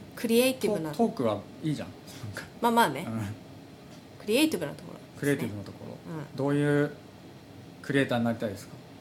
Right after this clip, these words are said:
Speaker 1: そうだな。
Speaker 2: 自立方面の話じゃなくて、
Speaker 1: うん。
Speaker 2: なんかこう、内容？
Speaker 1: なんだろう。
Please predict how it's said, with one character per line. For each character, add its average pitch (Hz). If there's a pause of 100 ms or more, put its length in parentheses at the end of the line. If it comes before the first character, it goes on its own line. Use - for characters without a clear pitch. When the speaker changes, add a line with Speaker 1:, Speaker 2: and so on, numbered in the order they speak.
(1000)
Speaker 1:
そ 180
う 160
だ 156
な。 147 (840)
Speaker 2:
自 131
立 147
方 160
面 123
の 104
話 110
じ 107
ゃ -
な 104
く -
て、 -
Speaker 1:
う -
ん。 -
Speaker 2:
な 190
ん -
か 165
こ - (580)
う、 110
内 110
容？ 113 (1800)
Speaker 1:
な 175
ん 165
だ 156
ろ 147
う。 -